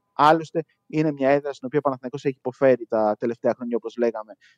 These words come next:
προηγουμένως. Μετά την αλλαγή του φορμάτ της διοργάνωσης δεν έχει πάρει κάποιο θετικό αποτέλεσμα και γενικότερα έχει παίκτες οι οποίοι μπορούν να σουτάρουν πάρα πολύ καλά, μπορούν να πάρουν προσωπικές φάσεις,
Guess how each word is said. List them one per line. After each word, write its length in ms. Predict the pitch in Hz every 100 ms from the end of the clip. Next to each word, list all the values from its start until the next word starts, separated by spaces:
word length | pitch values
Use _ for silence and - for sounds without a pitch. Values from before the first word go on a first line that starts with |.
| _
προηγουμένως. 580 | - 135 117 123 165 185
Μετά 140 | 156 143
την 180 | - 143
αλλαγή 200 | 135 135
του 120 | 151
φορμάτ 320 | - 127 135
της 100 | -
διοργάνωσης 520 | 131 120 135 127 120 -
δεν 160 | 123
έχει 140 | 127 -
πάρει 200 | - -
κάποιο 240 | - 143 110
θετικό 300 | 113 - 117
αποτέλεσμα 540 | - 156 208 196 180 _ _
και 100 | -
γενικότερα 400 | 190 156 180 151
έχει 220 | 156 - -
παίκτες 420 | 151 - 160 -
οι 80 | 139
οποίοι 520 | 127 151 147 147 135
μπορούν 220 | - 135 135
να 60 |
σουτάρουν 340 | 127 - 131 127
πάρα 220 | 135 131
πολύ 180 | - 110
καλά, 240 | - 127 147
μπορούν 160 | 135
να 80 | 127
πάρουν 200 | 139 127
προσωπικές 540 | - - 113 - 117
φάσεις, 380 | - 143 151 147